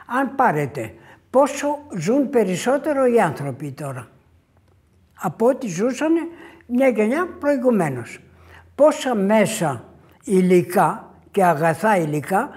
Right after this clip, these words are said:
έχουνε περισσότερο από όσα είχανε πριν. Λοιπόν, να αφήσουμε το παγκόσμιο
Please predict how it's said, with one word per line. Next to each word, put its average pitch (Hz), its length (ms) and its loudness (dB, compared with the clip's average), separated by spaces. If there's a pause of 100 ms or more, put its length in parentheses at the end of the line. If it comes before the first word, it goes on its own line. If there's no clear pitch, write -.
(240)
έχουνε 254 380 0
περισσότερο 202 760 -2 (320)
από 208 280 0
όσα 294 220 0
είχανε 302 380 0
πριν. 165 380 -2 (480)
Λοιπόν, 185 420 -2
να 175 200 2
αφήσουμε 277 540 -2
το 190 140 -6
παγκόσμιο 156 840 -2